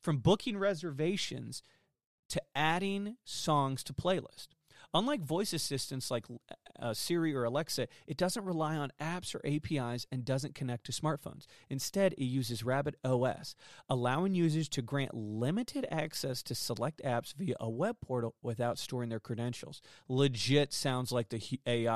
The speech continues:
uh, Humane A I pin. Uh, uh, stop. Legit sounds like the Humane A I pin, which we talked about a few months ago, which legit would be a direct competitor to this. Same functionality.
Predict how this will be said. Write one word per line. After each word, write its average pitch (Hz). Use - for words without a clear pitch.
uh, 110
Humane 120
A 110
I 107
pin. 104
Uh, 131
uh, 135
stop. -
Legit 127
sounds 143
like 135
the 123
Humane 117
A 107
I 107
pin, 107
which 156
we 131
talked 120
about 113
a 107
few 120
months 190
ago, 135
which -
legit 143
would 127
be 127
a 120
direct 123
competitor 143
to 139
this. -
Same 143
functionality. 113